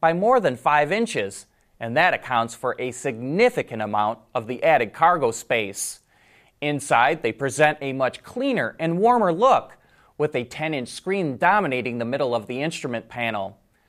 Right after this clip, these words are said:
The trucks also get G M's all-new electronic architecture, which is also going into the C eight Corvette. It will allow G M to provide over-the-air updates on dozens of systems.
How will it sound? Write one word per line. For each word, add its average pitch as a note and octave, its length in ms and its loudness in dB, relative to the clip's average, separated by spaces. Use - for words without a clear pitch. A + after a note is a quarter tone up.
The A#2+ 80 -6
trucks - 420 0
also B2+ 380 2
get B2+ 320 -2
G C#3+ 180 -2
M's C3+ 220 -2
all-new D#3 520 0
electronic E3+ 720 -2
architecture, C#3+ 880 2
which D#3+ 160 -4
is E3 220 -4
also G#3+ 380 2
going B2 340 2
into C3 240 -6
the D3 80 -2
C B2 300 -6
eight B2+ 180 -2
Corvette. D#3 720 2
It G#3+ 220 2
will B2+ 240 2
allow A#2+ 260 6
G C3 220 -4
M A#2+ 140 0
to A#2 120 -6
provide A2+ 460 2
over-the-air E3 720 2
updates B2 560 0
on B2+ 320 -6
dozens D3+ 480 0
of C3+ 120 -6
systems. C3 840 -2